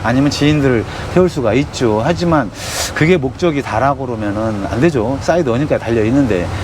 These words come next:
침대 모드 한번 보여드려야죠. 네, 침대 모드가 발전을 했습니다. 릴렉션 시트는, 자, 등판부터 먼저 넘기겠습니다. 등판 이 초 딱 잡고 있으면 자동으로 넘어가고, 언더 서포트 딱 잡고 있으면은 자동으로 올라갑니다. 제가 할 일이 없어요, 심피디님.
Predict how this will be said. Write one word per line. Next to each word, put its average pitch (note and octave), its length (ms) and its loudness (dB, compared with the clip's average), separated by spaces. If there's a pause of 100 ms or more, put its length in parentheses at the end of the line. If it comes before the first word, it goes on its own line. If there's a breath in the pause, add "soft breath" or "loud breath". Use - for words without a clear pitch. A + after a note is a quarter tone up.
(340 loud breath)
침대 G#3 280 2
모드 D3+ 200 0
한번 C#3+ 200 -2
보여드려야죠. B2+ 720 0 (160)
네, F#2+ 160 0
침대 A3+ 300 4
모드가 E3+ 340 2 (220 loud breath)
발전을 G#3 340 0
했습니다. E3 480 -2
릴렉션 D3+ 400 0
시트는, D#3+ 480 0 (260 loud breath)
자, C3+ 100 4
등판부터 F#3 520 0
먼저 C3+ 300 0
넘기겠습니다. A#2+ 600 0 (280 loud breath)
등판 D#3+ 360 2 (600 loud breath)
이 F#3+ 100 4
초 F3+ 220 2
딱 F#3 180 0
잡고 E3+ 240 -4
있으면 D#3+ 160 -4
자동으로 E3 320 2
넘어가고, C#3+ 520 0
언더 D3 140 0
서포트 F3 520 0 (560)
딱 F3 160 2
잡고 D#3+ 300 -2
있으면은 D#3+ 580 0 (280 loud breath)
자동으로 F3 420 2
올라갑니다. D3 520 2 (220 loud breath)
제가 G#3+ 260 4
할 D4 120 4
일이 D#4 140 4
없어요, G3+ 240 2
심피디님. F#3 540 0